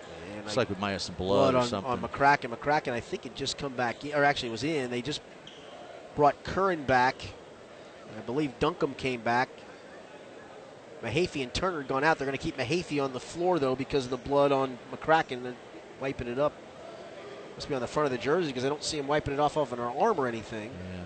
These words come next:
Speaker 2: they're, they're having every player check themselves. <laughs>
Speaker 1: Clock stopped for a moment. Minute thirty-one to go in the first half. Moeller up thirty-six twenty-three on Lutheran East.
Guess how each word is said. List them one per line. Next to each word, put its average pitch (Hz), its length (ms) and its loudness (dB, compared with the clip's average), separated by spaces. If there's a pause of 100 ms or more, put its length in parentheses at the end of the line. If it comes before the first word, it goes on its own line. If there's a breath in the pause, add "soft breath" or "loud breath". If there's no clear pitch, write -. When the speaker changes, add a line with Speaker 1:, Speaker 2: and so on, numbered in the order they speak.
(160)
Speaker 2:
they're, 117 180 0
they're 110 280 0
having 120 240 4
every 123 220 4
player 127 320 6
check - 280 2
themselves. 85 680 -6
<laughs> 170 60 -2 (4000 loud breath)
Speaker 1:
Clock 151 180 4
stopped 175 300 4
for 196 120 4
a 190 40 6
moment. 175 340 4
Minute 170 160 0
thirty-one 175 400 4
to 175 60 6
go 175 140 6
in 180 60 4
the 175 60 2
first 185 300 2
half. 180 260 4
Moeller 160 240 4
up 151 80 4
thirty-six 170 580 -2
twenty-three 175 520 -2
on 165 160 2
Lutheran 165 340 2
East. 202 320 -2